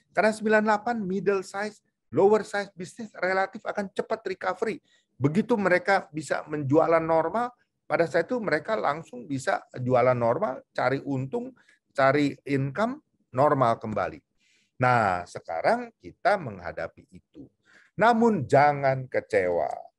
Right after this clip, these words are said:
Namanya manusia, kita beri, diberikan akal, diberikan juga suatu kemampuan untuk, eh, selalu mengatasi berbagai permasalahan, ya. Nah,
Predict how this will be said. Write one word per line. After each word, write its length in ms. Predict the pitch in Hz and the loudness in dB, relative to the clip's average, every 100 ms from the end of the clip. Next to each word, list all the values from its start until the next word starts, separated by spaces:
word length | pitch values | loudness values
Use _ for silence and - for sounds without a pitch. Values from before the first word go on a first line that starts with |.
| _ _ | _ _
Namanya 400 | 95 120 131 135 | -2 0 2 0
manusia, 560 | 135 131 131 131 - 160 | 0 0 0 -2 4 4
kita 320 | - 131 135 | 4 -2 -2
beri, 400 | 123 101 104 101 | -2 -4 -12 -12
diberikan 560 | 104 98 104 104 101 95 - | -10 -8 -6 0 0 0 -4
akal, 640 | 87 - 123 131 139 139 _ _ _ _ | -8 0 4 6 6 2 _ _ _ _
diberikan 640 | 104 104 110 110 110 104 | -8 -2 -2 2 2 2
juga 320 | 101 90 107 98 | -2 0 2 2
suatu 400 | - 95 - 110 | -2 -2 -4 -14
kemampuan 800 | - 107 104 104 - 123 131 127 - | -10 -4 -4 -6 -6 0 0 0 -6
untuk, 320 | 110 101 104 - | -12 -10 -10 -8
eh, 240 | 104 98 95 | -2 -2 -2
selalu 640 | - 107 107 117 135 131 - _ _ | -2 2 4 4 2 0 -4 _ _
mengatasi 720 | 113 117 120 110 107 117 - | -4 -2 0 0 0 -2 -4
berbagai 640 | 139 - 117 110 101 123 131 | -6 -2 -2 0 -2 -2 -4
permasalahan, 840 | - 120 117 123 123 139 147 170 101 _ _ _ _ | -4 -4 -4 -2 0 0 2 -2 -2 _ _ _ _
ya. 240 | 80 101 _ - _ _ _ - | -12 -12 _ -20 _ _ _ -8
Nah, 400 | 123 131 123 | -2 0 -2